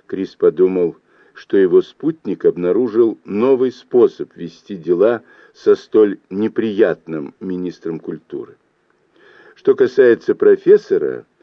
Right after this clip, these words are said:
то его жена умерла много лет назад, и хотя какие-то слухи ходили, Крис никогда не видел шефа с другой женщиной. Он был очарован тем обликом, в котором сейчас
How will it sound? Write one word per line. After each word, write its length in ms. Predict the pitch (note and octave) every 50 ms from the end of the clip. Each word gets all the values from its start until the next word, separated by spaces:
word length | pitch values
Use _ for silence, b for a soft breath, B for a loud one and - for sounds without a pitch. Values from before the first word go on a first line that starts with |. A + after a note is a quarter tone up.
| b b b b b b b
то 100 | _ A2
его 260 | A#2 A#2 A2 C3 D#3
жена 540 | C#3+ A#2+ C3 C3 A#2+ A#2 A#2+ B2+ C3 C3 A#2+ -
умерла 560 | - A2 A2 A2 A2 G#2 G#2 G#2 A2+ A#2 A2+
много 360 | G#2+ G#2 G#2+ A2 G#2 F#2 G#2
лет 280 | G#2 G#2 A2 G#2 - -
назад, 460 | G#2 G2+ G2+ F2+ F#2+ C#3 E3+ E3 E3 _ _ _ _ _ _ _
и 100 | - F2+
хотя 360 | E2 - - E2 D#2+ - G2 F#2+
какие-то 640 | - G2 F2+ - - G2 G2 F#2+ E2 _ G2 F#2
слухи 460 | - - - G#2 G2+ F2+ E2 _ F#2+
ходили, 720 | E2+ - F#2+ F#2 F2 E2+ F#2+ C3 F3+ F#3 C3+ G2 D#2+ C2 B B B B B B B B B B _
Крис 400 | B2 B2 C3 C3+ B2+ - - -
никогда 680 | - G#2+ A2 G#2+ G#2+ - A2+ G#2 F2 D#2+ E2 B2 C#3+ D3+
не 180 | D3+ E3 E3+
видел 420 | D3 D3 D#3 C3 F#2 E2+ E2+ D#2+ -
шефа 420 | - - A#2 A2 A2 - - G#2
с 60 | F2
другой 360 | D#2+ F2+ F2+ D#2+ E2+ F#2 F#2
женщиной. 680 | E2+ D2 D2+ C#2 B1+ A#1+ - - - - - B1 G#1+ _ _ _ _ B B B B B B B B B B B B
Он 200 | - C#3+ D#3 D#3
был 160 | C#3+ D#3 D3+
очарован 720 | D#3+ D3+ - - - D3+ D3 C#3 C#3 B2 G#2 F2+ F2 E2 D#2+
тем 300 | - - - F#2+ F#2+ G2
обликом, 600 | B2+ D#3+ D#3+ C#3+ D3+ D#3 D3+ - D3+ D3 C#3+ C3
в 80 | - _
котором 400 | - - - - G2 G2 F2 D#2+
сейчас 760 | - - D#2+ - - - G2+ A2+ C3 C3+ C3 _ _ _ _